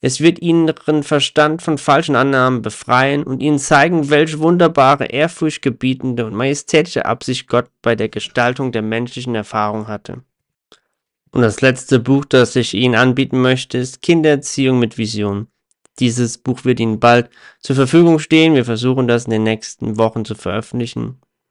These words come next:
Kinder sind ein Geschenk Gottes und als wunderbarer Segen gedacht. Doch viele Eltern sehen ihre Kinder nicht als Segen,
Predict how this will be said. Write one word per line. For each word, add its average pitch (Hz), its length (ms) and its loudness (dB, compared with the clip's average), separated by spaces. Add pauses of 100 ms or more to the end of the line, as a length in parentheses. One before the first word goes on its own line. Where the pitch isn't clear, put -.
(1000)
Kinder 196 260 8
sind 190 160 6
ein 180 120 4
Geschenk 185 380 2
Gottes - 600 -2
und 120 440 -2 (800)
als 127 320 -2
wunderbarer 156 500 4
Segen 139 400 2
gedacht. - 640 -6 (680)
Doch 131 140 2
viele 175 300 6
Eltern 135 420 6
sehen 135 280 2
ihre 127 200 4
Kinder 127 300 0
nicht 123 240 -2
als 110 280 -4
Segen, 107 440 -8